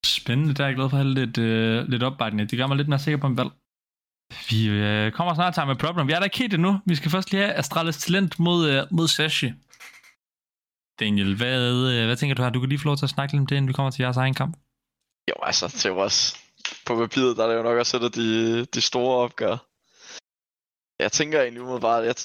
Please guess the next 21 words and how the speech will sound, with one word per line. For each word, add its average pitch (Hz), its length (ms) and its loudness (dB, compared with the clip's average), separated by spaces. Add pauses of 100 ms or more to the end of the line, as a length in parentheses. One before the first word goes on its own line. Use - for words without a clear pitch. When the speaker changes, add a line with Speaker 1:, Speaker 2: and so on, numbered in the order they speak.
(120)
Speaker 2:
jeg - 100 -4
tror - 160 -2
sgu - 180 -4
også 139 140 -2
på - 80 -4
Astralis 120 460 0
igen. 113 240 -4 (140)
Altså, 127 180 -2
jeg 127 120 2
tror 151 160 -2
sgu - 160 -6
godt, 135 200 0
at... 127 200 -4
Øh, 117 640 0 (600)
jeg 123 80 0
har 147 100 0
lidt 160 180 -6
på 143 80 -12
fornemmelsen 139 500 -6
måske, 113 280 -2
at, 120 180 0